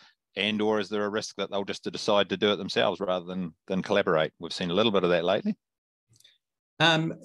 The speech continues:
Speaker 2: yes, there, there is, and <laughs> I, I guess any way we do it w-, would, would be of an advantage. Um, I think some of the, my other speakers are gonna cover some of this a little bit more, Aaron, than, than, um, maybe I should, but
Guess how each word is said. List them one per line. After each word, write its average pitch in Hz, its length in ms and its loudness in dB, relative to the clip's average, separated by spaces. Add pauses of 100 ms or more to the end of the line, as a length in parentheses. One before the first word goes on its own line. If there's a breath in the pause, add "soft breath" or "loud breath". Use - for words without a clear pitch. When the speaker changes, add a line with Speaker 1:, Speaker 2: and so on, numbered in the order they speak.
(100)
Speaker 2:
yes, 170 520 6
there, 185 420 4
there 156 200 10
is, 117 340 4
and 131 360 2 (420 loud breath)
<laughs> 143 340 0
I, 127 220 4 (120)
I 127 120 4
guess 120 520 2 (300)
any 160 340 2
way 123 300 2
we 113 200 0
do 113 220 0
it 117 160 -4
w-, 117 240 -4
would, 113 280 -2
would 117 720 0
be 123 180 2
of 117 140 2
an 110 100 2
advantage. 110 560 0 (480 loud breath)
Um, 123 420 4 (320 soft breath)
I 113 60 -6
think 123 180 -6
some 127 180 2
of 120 80 2
the, 117 180 4
my 123 260 2
other 123 140 2
speakers 123 300 2
are 110 40 -4
gonna 117 220 0 (340)
cover 131 260 2
some 123 200 2
of 113 80 2
this - 360 -4
a 120 100 0
little 120 220 0
bit 123 240 -2
more, 120 320 2
Aaron, 113 340 2
than, 113 720 -4
than, 107 400 4
um, 104 480 -2
maybe 110 320 2
I 117 200 2
should, 117 300 -4
but 117 220 -4